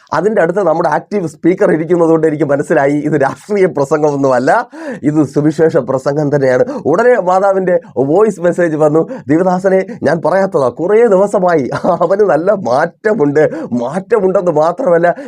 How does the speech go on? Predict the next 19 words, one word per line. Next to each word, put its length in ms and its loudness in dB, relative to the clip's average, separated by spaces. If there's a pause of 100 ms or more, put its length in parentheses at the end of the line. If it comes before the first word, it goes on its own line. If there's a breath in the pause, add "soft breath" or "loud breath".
ഇപ്പോ 600 0 (640)
അവൻ 300 -2 (360)
കുടിച്ച് 720 0 (320)
പെടുത്ത് 420 0 (280)
നാണം 500 2
കെട്ട്, 280 0 (240)
ഞങ്ങളെ 320 2
നാണം 760 2
കെടുത്തി 280 -2
ജീവിച്ച 640 -4 (600 loud breath)
അതേ 300 2
ദേശത്തിൽ 800 0
കർത്താവിൻ്റെ 480 0
നാമത്തെ 640 0
ഉയർത്തുകയാ. 640 2 (260 loud breath)
അവൻ 280 -2
വിളിച്ചു 320 -2
പറയുന്ന 400 0 (220 loud breath)
അവൻ്റെ 640 -2